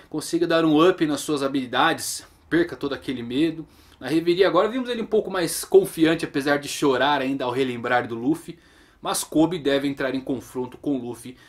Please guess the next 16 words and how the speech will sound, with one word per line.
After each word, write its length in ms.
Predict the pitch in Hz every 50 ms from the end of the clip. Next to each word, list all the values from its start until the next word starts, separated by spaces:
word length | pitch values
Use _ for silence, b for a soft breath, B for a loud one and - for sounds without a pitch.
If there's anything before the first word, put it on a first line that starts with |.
| b b _
em 100 | 135 151
algum 260 | 156 147 139 143 156
ponto 460 | 151 - _ 151 131 127 127 131 139 135
da 100 | 135 131
história. 480 | 135 - - - - 101 98 90 - _ _ b b b b b
Vai 240 | - 156 208 233 226
bater 400 | 175 180 185 - - 202 208 190
de 80 | 156 151
frente 380 | - - 185 190 190 185 -
com 120 | - - 170
o 40 | 151
mesmo 240 | 147 147 131 139
poder? 360 | 127 135 127 135 175 175 147 139
Acredito 580 | 170 170 - 180 160 143 131 147 143 - 165
que 180 | - - - 233
não. 320 | 240 196 135 107 95 -